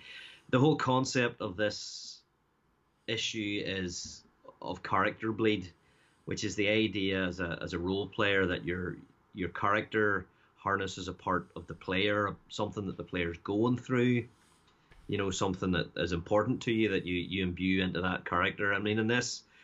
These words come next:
we have, we have Ash, who's Dominic's character, exploring, you know, their gender sexuality struggles. You know, we've got, uh, uh, what do you call him? The, the grief knight, Matt,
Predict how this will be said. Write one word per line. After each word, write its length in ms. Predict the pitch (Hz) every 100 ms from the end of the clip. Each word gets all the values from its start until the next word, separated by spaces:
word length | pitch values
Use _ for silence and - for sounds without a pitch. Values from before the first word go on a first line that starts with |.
| - - -
we 140 | 104
have, 260 | 98 92 82 - _ _
we 140 | - 92
have 240 | 87 80 -
Ash, 600 | 92 98 107 - - - - _ _ _ _
who's 440 | 98 87 82 - -
Dominic's 360 | 98 101 110 -
character, 480 | 110 101 90 98 95
exploring, 720 | - - 95 92 90 87 82 - _ _ _ _ _ _
you 160 | 104 95
know, 180 | 90
their 540 | 87 90 92 92 87 85 - _ -
gender 720 | 98 90 95 92 92 90 87 - _ -
sexuality 720 | 104 90 - 87 95 104 110
struggles. 560 | - 107 104 104 95
You 60 | 98
know, 80 | 95
we've 180 | 92 -
got, 280 | - -
uh, 220 | 92 82 80 - - - - _ _
uh, 340 | 85 87 85 85
what 180 | 85 101
do 60 |
you 80 | 98
call 260 | - 107 101
him? 140 | 98
The, 160 | 87 -
the 100 | 92
grief 360 | 82 101 110 127
knight, 320 | 117 117 - - -
Matt, 440 | 98 98 117 -